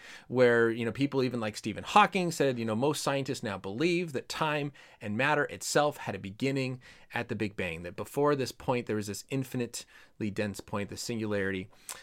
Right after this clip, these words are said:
and that our universe came out of nothing. Uh, the expansion of the universe goes to point towards this idea.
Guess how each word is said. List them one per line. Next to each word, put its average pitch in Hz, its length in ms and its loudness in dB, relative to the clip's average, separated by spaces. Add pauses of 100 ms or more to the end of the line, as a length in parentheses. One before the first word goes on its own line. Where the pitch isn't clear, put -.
(220)
and 98 360 -4
that 104 200 -2
our 104 120 -4
universe 107 560 -2
came 95 480 -4
out 107 220 -6
of 90 380 -10 (200)
nothing. 180 380 -2 (840)
Uh, 117 100 4
the 104 140 2
expansion 180 480 8
of 170 100 6
the 165 80 6
universe 165 520 6
goes 147 340 4
to 147 140 0
point 139 280 -2
towards 139 360 2
this 143 220 2
idea. 135 680 2